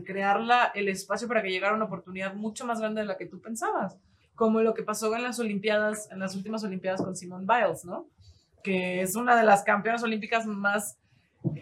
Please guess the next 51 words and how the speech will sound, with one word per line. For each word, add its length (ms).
históricas 720
en 160
el 160
mundo 440
y 140
dijo, 240
"No 560
voy 140
a 80
sacrificarme 680
más 220
por 180
esto", 300
y 160
les 200
tengo 160
que 60
confesar, 720
o 80
sea, 380
ella 320
decide 420
no 100
competir, 480
¿no? 220
Y 60
dice, 180
"No 120
voy 120
a 80
sacrificar 520
mi 80
salud 280
mental 380
por 120
seguirme 480
esforzando 600
por 100
ser 200
algo 280
que 220
ya, 460
o 60
sea, 120
yo 200
hasta 200
aquí 140
llegué 180
y 80
está 180
padre 360